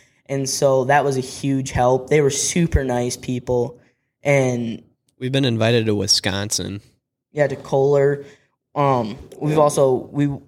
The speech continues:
Speaker 1: been invited to Bear Pelt. We're gonna go see the Bear Pelt Vests company. Um, right now we are actually wearing Castellini vests, which they're great vests and
Speaker 2: Oh, yeah.
Speaker 1: stuff.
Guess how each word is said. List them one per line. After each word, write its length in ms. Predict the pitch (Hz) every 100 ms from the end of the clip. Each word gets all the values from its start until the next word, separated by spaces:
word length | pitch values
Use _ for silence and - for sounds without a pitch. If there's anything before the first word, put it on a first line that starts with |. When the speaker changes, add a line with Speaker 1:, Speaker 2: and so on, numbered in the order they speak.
| _ _ _ _ _ - -
Speaker 1:
been 300 | 143 151 147
invited 440 | 143 139 135 135
to 80 | 135
Bear 300 | 127 127 135
Pelt. 440 | 139 135 139 135
We're 240 | - 123 139
gonna 180 | 135 131
go 100 | 127
see 300 | - 127 120
the 120 | 127
Bear 200 | 123 127
Pelt 500 | - 127 131 - -
Vests 500 | 123 123 135 - -
company. 500 | - 127 127 135 131 - - _ _ _
Um, 300 | 143 135 117
right 160 | 131 165
now 180 | 156 143
we 160 | 143
are 120 | 143 135
actually 300 | 131 - 135
wearing 280 | 131 120
Castellini 640 | 120 131 127 - 127 131 131
vests, 640 | 135 135 - - - - - _ _ _ -
which 280 | 139 139
they're 140 | 143 143
great 460 | - 139 139 143 123
vests 440 | 127 127 - -
and 120 | 120
Speaker 2:
Oh, 40 | 107
yeah. 40 |
Speaker 1:
stuff. 320 | 107 120 117